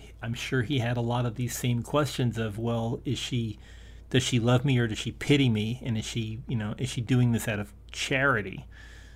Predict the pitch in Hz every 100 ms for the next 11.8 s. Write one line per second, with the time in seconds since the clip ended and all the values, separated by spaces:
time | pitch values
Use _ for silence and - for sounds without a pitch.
0 | - - - 120 117 - 156 160 139 123
1 | - - - - - - 143 143 127 113
2 | - 135 147 135 110 - 123 123 123 120
3 | 117 117 113 - 117 113 - - 135 107
4 | - 123 104 117 101 113 113 120 127 117
5 | 101 101 101 - - 110 101 104 - -
6 | - - 135 - - - 120 113 127 101
7 | 104 92 - 120 117 110 117 101 110 110
8 | 104 104 110 104 113 131 123 107 101 107
9 | 117 - 123 117 104 117 101 113 113 107
10 | 101 104 131 113 110 107 - - - -
11 | - - - 117 110 110 117 -